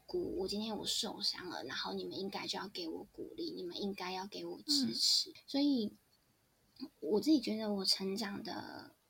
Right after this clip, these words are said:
Speaker 1: 呃，这一段过程里面，就是我真的想要跟蛮多跟我一样的，就是听众们说，就是我今天可以走过来，然后你们也可以走过来。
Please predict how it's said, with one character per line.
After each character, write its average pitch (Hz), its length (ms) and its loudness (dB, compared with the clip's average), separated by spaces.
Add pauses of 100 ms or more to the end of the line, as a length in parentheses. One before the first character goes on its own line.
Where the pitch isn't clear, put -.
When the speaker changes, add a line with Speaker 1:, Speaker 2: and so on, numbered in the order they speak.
Speaker 1:
呃， 196 240 -4
这 240 140 -4
一 233 100 0
段 220 260 -2
过 - 240 -2
程 - 440 -2
里 - 240 -6
面， 202 260 -2
就 208 140 -6
是 202 260 -2 (380)
我 208 160 2
真 254 120 0
的 262 160 2
想 220 160 2 (120)
要 233 100 -2
跟 208 380 -2 (180)
蛮 202 260 -2
多 240 220 2
跟 240 220 -2
我 - 320 -2
一 185 260 -2
样 202 340 -2
的， - 440 -12
就 196 140 -4
是 190 280 0
听 196 280 -2
众 - 240 -2
们 - 200 -14 (300)
说， 190 420 -2
就 208 160 -2
是 196 360 2 (320)
我 196 160 0
今 214 180 -2
天 226 220 -2
可 196 240 -6
以 202 300 0
走 - 260 0
过 208 180 -2
来， - 280 -8
然 196 120 -4
后 208 300 -2
你 202 140 0
们 185 200 0
也 185 160 0
可 - 300 -6
以 190 180 -2
走 - 220 -2
过 - 240 -10
来。 - 80 -20